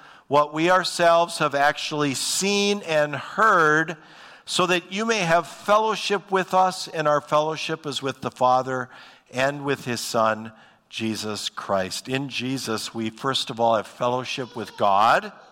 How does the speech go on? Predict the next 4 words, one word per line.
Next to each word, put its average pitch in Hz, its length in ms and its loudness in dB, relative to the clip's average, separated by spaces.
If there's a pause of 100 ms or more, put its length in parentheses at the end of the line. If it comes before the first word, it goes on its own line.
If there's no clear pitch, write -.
(1500)
and 151 260 2
with 143 220 -4
one 135 160 0
another. 113 460 -2